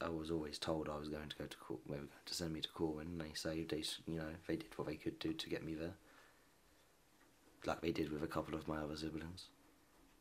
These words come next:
But, and I say it like that because I, you know, I've never really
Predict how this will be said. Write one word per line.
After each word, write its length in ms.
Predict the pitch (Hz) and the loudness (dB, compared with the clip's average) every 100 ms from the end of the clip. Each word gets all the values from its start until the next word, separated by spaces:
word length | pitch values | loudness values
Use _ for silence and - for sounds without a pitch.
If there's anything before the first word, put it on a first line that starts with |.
| - - - - | -20 -20 -20 -6
But, 180 | - 76 - - - - - - - - - - - - - - - - - - - - - - | -4 -4 -8 -20 -20 -20 -20 -20 -20 -20 -20 -20 -20 -20 -20 -20 -20 -20 -20 -20 -20 -20 -12 2
and 100 | 90 | 6
I 100 | 85 | 6
say 180 | 82 87 | 6 6
it 100 | 76 | 6
like 180 | 71 - - | -2 -6 -6
that 120 | 73 | -6
because 220 | - 80 | -2 -2
I, 40 | 76 71 64 60 - | -2 -4 -8 -8 -6
you 60 | 78 | -6
know, 80 | 69 - - | -6 -10 -8
I've 100 | 82 | -2
never 160 | 78 | -2
really 260 | 76 78 76 | 0 0 -2